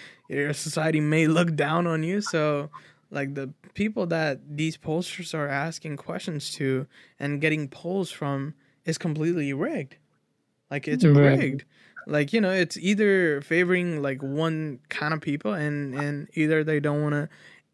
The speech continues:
Speaker 1: answer the same question or, like, I don't know where they're finding these kind of people, like, that,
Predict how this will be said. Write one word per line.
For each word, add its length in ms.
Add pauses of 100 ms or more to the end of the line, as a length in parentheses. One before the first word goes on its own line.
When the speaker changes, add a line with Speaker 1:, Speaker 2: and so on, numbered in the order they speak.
Speaker 1:
answer 400
the 140
same 260
question 500 (580)
or, 480 (200)
like, 360
I 100
don't 120
know 120
where 340 (220)
they're 220
finding 400
these 200
kind 140
of 60
people, 400
like, 600 (480)
that, 400